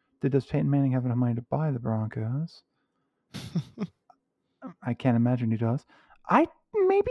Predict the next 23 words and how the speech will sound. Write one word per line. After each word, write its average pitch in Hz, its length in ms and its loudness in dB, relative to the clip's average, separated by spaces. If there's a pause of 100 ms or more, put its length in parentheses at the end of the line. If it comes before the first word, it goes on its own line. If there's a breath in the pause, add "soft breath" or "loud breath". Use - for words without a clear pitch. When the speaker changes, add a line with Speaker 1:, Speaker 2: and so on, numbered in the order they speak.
Speaker 1:
he 480 120 -4
doesn't. 240 500 2
I - 140 2
thought 440 220 0
he 302 100 0
did. 180 420 0
Speaker 2:
Yeah, 220 160 -2 (200)
yeah. 156 220 -6
And 151 220 -2
if 180 200 0
that's 180 240 4
the 220 100 -2
case, 147 340 0
then 131 140 -4
I 131 120 0 (100)
don't 143 260 2 (100)
think 135 380 -4 (760 soft breath)
Tom's 120 460 -2
the 117 120 -2
right 107 420 -4
person - 360 -12
for - 100 -20 (140)
this. - 180 -8